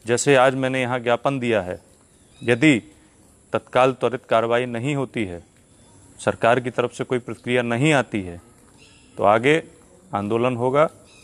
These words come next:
और जमकर संघर्ष होगा। आप तैयार रहें मेरे दोस्त। इन्हीं सब बातों के साथ मैं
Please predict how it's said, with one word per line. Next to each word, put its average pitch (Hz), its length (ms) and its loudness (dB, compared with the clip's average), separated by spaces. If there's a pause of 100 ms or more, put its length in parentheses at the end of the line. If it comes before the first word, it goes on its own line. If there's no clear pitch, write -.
(160)
और 104 120 0
जमकर 117 440 2 (640)
संघर्ष 104 440 -6
होगा। 90 260 -6 (480)
आप 104 240 2
तैयार 107 280 2
रहें 98 220 -4
मेरे 95 240 -8
दोस्त। 92 280 -12 (2250)
इन्हीं 113 200 4
सब 110 200 0
बातों 107 280 0
के 117 80 -12
साथ 120 240 2 (560)
मैं 117 280 -2